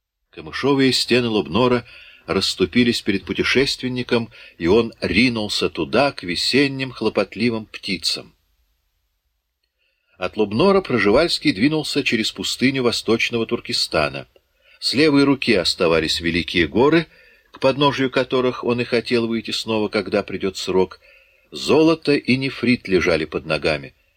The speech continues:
когда он шел долиной Черчендарьи. Здесь встречались развалины древних городов и могильники неведомых народов. Пржевальский узнал, что в одной из таких могил нашли женский скелет. Золотые кружки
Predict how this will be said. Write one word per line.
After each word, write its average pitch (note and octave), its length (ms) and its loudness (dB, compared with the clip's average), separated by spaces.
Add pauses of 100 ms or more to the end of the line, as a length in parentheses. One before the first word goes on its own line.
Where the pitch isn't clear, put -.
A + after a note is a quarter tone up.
когда D#2 340 -2
он D#2 100 -8
шел A2+ 240 -2
долиной F#2 560 0
Черчендарьи. D2 920 -4 (1080)
Здесь B2+ 320 0
встречались D3+ 640 2
развалины C3 540 0
древних A2 460 0
городов F2+ 520 -2
и G#2+ 40 -2
могильники A#2+ 600 -2
неведомых F2+ 580 -2
народов. D#2 440 -4 (680)
Пржевальский C3 600 0
узнал, B2+ 480 0 (300)
что - 240 0
в A2+ 40 4
одной A#2+ 260 2
из - 100 -4
таких A#2 340 -2
могил G#2+ 420 0 (500)
нашли G#2+ 340 2
женский G#2+ 440 -2
скелет. E2 600 -6 (720)
Золотые G#2+ 560 4
кружки C#3 720 0